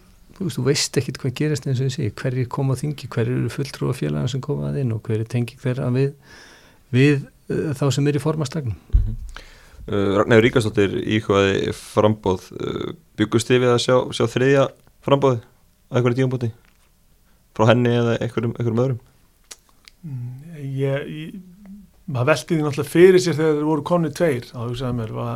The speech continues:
Speaker 3: þetta verður nú alvöru slagur eða bætist við einn í viðbót, sko. En ég hugsa að það hafi aldrei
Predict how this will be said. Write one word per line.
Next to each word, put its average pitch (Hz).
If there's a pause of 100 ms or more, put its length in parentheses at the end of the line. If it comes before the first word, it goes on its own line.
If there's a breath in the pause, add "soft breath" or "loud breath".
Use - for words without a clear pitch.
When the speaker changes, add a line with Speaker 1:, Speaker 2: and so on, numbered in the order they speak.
Speaker 3:
þetta 120
verður 120
nú 117
alvöru 135
slagur 139
eða 117
bætist 143
við 143
einn 143
í 131
viðbót, 185
sko. 107 (560 loud breath)
En 120 (500)
ég 127
hugsa 139
að 120
það 127
hafi 123 (400)
aldrei 131